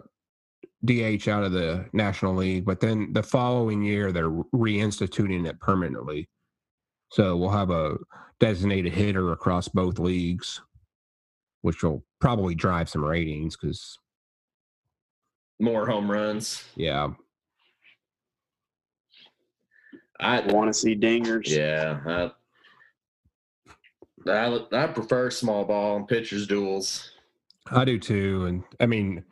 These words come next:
Speaker 1: a grand slam's fun to watch, but solo home runs are just, just kind of like, okay, one
Speaker 2: Right.
Speaker 1: got away from 'em, and, but grand slam is a, a knife in the back.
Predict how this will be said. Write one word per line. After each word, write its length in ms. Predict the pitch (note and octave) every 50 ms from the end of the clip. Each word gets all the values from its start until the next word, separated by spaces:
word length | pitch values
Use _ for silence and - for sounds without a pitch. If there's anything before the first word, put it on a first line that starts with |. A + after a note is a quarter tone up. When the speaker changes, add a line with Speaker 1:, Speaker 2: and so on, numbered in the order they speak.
| _ _ _ _ _ _ -
Speaker 1:
a 100 | B2+ A#2+
grand 420 | A2+ G#2 C#3 C#3 D#3 E3 E3 D3 B2+
slam's 460 | - - C3+ C3 C3 C3 A#2+ G#2 -
fun 220 | - - G#2+ G2+ F#2+
to 60 | F#2+
watch, 420 | F2 F2+ F#2 F#2 F#2 F#2+ F#2 - -
but 280 | F2+ D#2+ - - -
solo 340 | - - C#3+ C3+ C#3+ C3 A#2
home 260 | G2 G#2+ G#2+ G2+ F#2+
runs 400 | F#2 G2 G2+ G#2 G2 F#2 F2 E2
are 60 | F2+
just, 140 | F2 F2 E2+ - _ _ _ -
just 100 | - -
kind 140 | - G2 F2+
of 140 | F2 E2 F2 -
like, 120 | D#2 - - - _ _ _ _ _
okay, 380 | B2+ C3 B2+ - B2 A#2+ A#2 A2
one 100 | A2 - - _ _ _ _ _ - - F#2
Speaker 2:
Right. 180 | - A#2 A#2 -
Speaker 1:
got 120 | - G#2+
away 260 | G#2 G#2 G#2+ A2 A2
from 260 | G#2 - - G2+ G2 G2
'em, 200 | G2 G2 F#2+ F#2+
and, 280 | F#2 F2 F2 E2 E2 E2 _ _ _ _ _ _ _ _ _ _ _ _ _ _ _ _ _ _ _ _ _ _ _ _ _ _ _
but 260 | G#2 G#2 G#2 G2+ - _ -
grand 380 | C3+ B2 A#2 A#2 A#2 A2 A2 G2
slam 420 | - - G#2 G#2 G#2 G2+ F#2+ D#2+
is 120 | D2+ D2+ D2+
a, 100 | - - _ _ _ _ _ _ _ - _ _ - - - - - - _ _ -
a 160 | D#2 D2+ C#2+ - - _ _
knife 460 | A#2+ G#2+ G#2 G#2 G2+ G2 F#2+ F#2 -
in 80 | F#2+ F2
the 80 | E2
back. 480 | D#2+ E2+ F2 F2+ F2+ F2 E2 E2 D#2+